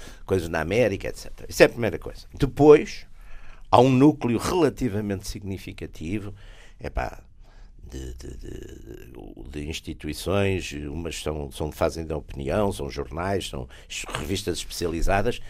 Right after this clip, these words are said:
que convencem as pessoas de que isso existe e dão, digamos, o tema. E, e criam empresas e coisas para isso, não é?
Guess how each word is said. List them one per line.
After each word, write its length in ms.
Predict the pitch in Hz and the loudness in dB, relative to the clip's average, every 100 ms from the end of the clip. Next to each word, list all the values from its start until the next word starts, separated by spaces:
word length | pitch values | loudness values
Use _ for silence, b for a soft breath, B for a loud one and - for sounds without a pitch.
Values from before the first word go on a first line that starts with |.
| b b b | b b b
que 100 | - | 2
convencem 680 | - 175 151 165 131 143 135 | 10 12 12 8 4 2 0
as 80 | |
pessoas 540 | - - - 131 147 - 107 | -2 -4 -2 0 -2 -6 -12
de 100 | 95 | -12
que 200 | - 123 | -8 -8
isso 240 | - 110 | -8 -8
existe 520 | 98 95 143 - - - b b b - | -8 -6 -6 -8 -12 -14 b b b -4
e 100 | 101 | -2
dão, 380 | 101 113 131 - - - - - | 4 4 4 -6 -18 -20 -18 -14
digamos, 640 | - 85 85 82 101 - - - - - - - - - - - - | -6 -2 0 0 -4 -10 -12 -16 -18 -18 -18 -20 -20 -20 -20 -20 -16
o 100 | - | -8
tema. 420 | 98 113 85 76 - - - | 2 4 4 2 -10 -18 -18
E, 200 | - 69 - - | -10 -10 -10 -12
e 120 | 95 | -4
criam 300 | 107 107 104 | -2 2 2
empresas 560 | 95 101 113 113 87 78 | 2 0 2 2 0 -6
e 80 | |
coisas 280 | 80 107 92 | -4 -4 -4
para 200 | - 85 | -6 -6
isso, 280 | 67 - - - | -6 -8 -14 -10
não 140 | |
é? 80 | 60 | -10